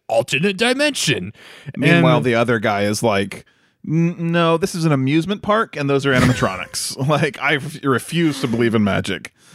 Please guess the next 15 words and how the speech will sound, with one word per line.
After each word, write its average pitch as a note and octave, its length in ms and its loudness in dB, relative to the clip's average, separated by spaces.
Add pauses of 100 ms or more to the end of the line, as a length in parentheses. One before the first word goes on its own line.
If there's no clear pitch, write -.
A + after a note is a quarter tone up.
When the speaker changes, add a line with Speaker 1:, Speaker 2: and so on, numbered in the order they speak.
(120)
Speaker 1:
So D#3+ 220 -2
we D#3+ 120 0
have, D#3+ 220 -2
we D#3 120 0
have D#3 160 0
Luigi, D#3+ 460 0
Mario, C#3+ 640 2
and A#2 180 -4
Johnny B2 280 0
Cage A2 840 -4 (400)
paired C3+ 300 0
together. A2 580 2 (120)
Speaker 2:
<laughs> - 100 -8
Yeah. D#3+ 160 0 (220)
Speaker 1:
Um, C#3+ 560 0